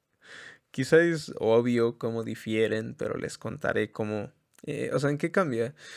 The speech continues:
Primero, el acceso a la pornografía por internet, eh, para cualquier persona, eh, suele estar solamente limitado por la capacidad de acceder al mismo internet. Eh, o sea que,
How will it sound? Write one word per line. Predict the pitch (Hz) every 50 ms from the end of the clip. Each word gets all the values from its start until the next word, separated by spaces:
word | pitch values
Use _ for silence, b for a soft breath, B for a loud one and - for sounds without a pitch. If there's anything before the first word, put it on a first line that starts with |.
| B B B B B B -
Primero, | 139 156 180 208 226 254 262 220 -
el | - 123 123 117
acceso | 110 - - - 127 127 -
a | 160
la | 147 127 -
pornografía | - 107 110 107 104 - - - - 104 113 127
por | - 131 127
internet, | 117 113 113 110 113 113 110 98 110 - - - - - _
eh, | - - - - - - - _ _
para | - - 107
cualquier | - - 117 117 - 165 175 190
persona, | - 147 143 - 127 117 117 113 120 147 - - _ _ _ _ _ _ _ -
eh, | 131 120 113 110 - - -
suele | - - - 123 123
estar | 127 - - - 117 113 113 110 107 113
solamente | - - - - - - 135 123 120 113 113 113 110 110 107 117 113
limitado | 110 107 107 104 101 - 101 104 110 -
por | - - -
la | 113 110
capacidad | - - - - - - - - 104 104 104
de | - 120
acceder | 120 - - - - 120 123 123
al | 113 113 113
mismo | 117 120 - - 135
internet. | 131 120 127 123 104 98 95 - - - - - _ _ - -
Eh, | 76 69 - - - -
o | - -
sea | - 107 110
que, | - - 104 -